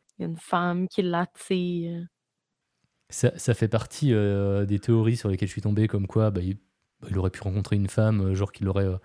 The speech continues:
Speaker 2: il serait genre in-, instant tombé amoureux, tu
Speaker 1: Mm.
Speaker 2: vois, et genre, euh, il veut lâcher toute sa vie, euh, pour vivre avec elle. Mais, euh, non, tu fais en sorte quand même de faire les choses bien. Enfin, je sais pas, euh, <laughs>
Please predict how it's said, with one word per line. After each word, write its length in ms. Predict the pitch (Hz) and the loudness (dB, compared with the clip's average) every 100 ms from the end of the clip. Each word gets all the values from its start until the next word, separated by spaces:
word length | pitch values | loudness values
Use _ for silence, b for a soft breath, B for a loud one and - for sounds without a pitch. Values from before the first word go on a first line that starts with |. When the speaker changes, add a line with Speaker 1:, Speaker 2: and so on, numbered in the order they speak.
| b b _ _ | b b _ _
Speaker 2:
il 100 | 123 | -10
serait 280 | - 101 98 | -4 0 0
genre 180 | 95 - | 0 -2
in-, 60 | 185 - - | -8 -4 2
instant 340 | 147 - 151 | 2 4 2
tombé 360 | - 101 117 113 | 2 2 4 4
amoureux, 280 | 117 117 120 | 6 6 4
tu 120 | 107 | 6
Speaker 1:
Mm. 60 | |
Speaker 2:
vois, 120 | 104 - b b - | 4 2 b b 0
et 60 | |
genre, 260 | 104 110 98 | 4 6 6
euh, 300 | 98 98 98 | 4 4 4
il 140 | 98 | 2
veut 140 | 98 104 | 4 4
lâcher 240 | 98 - | 4 2
toute 140 | 101 - | -2 2
sa 120 | 107 | 2
vie, 240 | 104 110 101 | 4 4 4
euh, 140 | 95 | 2
pour 140 | - 98 | 0 0
vivre 160 | 95 | 2
avec 180 | 101 101 | 2 4
elle. 160 | 123 101 b b b b b b _ _ _ | 2 0 b b b b b b _ _ _
Mais, 260 | 104 92 90 | -2 0 0
euh, 320 | 87 90 90 | 0 0 2
non, 180 | 101 95 | 2 0
tu 140 | - | -2
fais 140 | - 90 | -4 -2
en 100 | 90 | -2
sorte 280 | - 95 - | -2 -4 -2
quand 140 | 101 | 0
même 220 | 101 101 | 2 2
de 220 | 95 95 | 2 0
faire 160 | 92 98 | 0 0
les 80 | 95 | 0
choses 200 | - 104 | 0 0
bien. 300 | 113 110 98 - | 2 2 0 0
Enfin, 220 | - 95 | 2 4
je 60 | - | 2
sais 80 | |
pas, 180 | 101 107 | 2 2
euh, 280 | 104 92 95 - _ _ _ _ _ _ _ _ _ | 0 -2 -4 -8 _ _ _ _ _ _ _ _ _
<laughs> 320 | - - - | -10 -8 -14